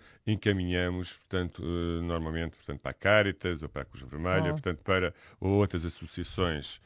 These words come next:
Speaker 1: eh, nossas parceiras, portanto, para tratar desses casos. Portanto, eh, <coughs> intervimos, portanto, publicamente, unicamente, e desta forma, eh, em situações, tanto, eh, extremas,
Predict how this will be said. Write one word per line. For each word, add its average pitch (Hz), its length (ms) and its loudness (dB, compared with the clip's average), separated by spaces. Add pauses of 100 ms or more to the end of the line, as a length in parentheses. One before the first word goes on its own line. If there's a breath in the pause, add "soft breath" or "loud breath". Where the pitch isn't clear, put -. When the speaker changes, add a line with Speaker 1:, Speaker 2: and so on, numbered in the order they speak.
(320 soft breath)
Speaker 1:
eh, 85 760 2
nossas 85 340 -2
parceiras, 92 580 0
portanto, 90 360 -4
para 90 100 -4
tratar 82 320 -4
desses 69 300 -10
casos. - 300 -14
Portanto, - 300 -16 (520 loud breath)
eh, 90 560 6
<coughs> - 440 4
intervimos, 98 580 2
portanto, - 220 -6
publicamente, 98 580 -2
unicamente, 95 440 -4
e 87 220 -2
desta 82 260 0
forma, 82 340 -4 (640 loud breath)
eh, 98 800 4
em 107 80 -2
situações, 98 680 -2
tanto, 110 500 -2
eh, 90 240 0
extremas, 90 680 -2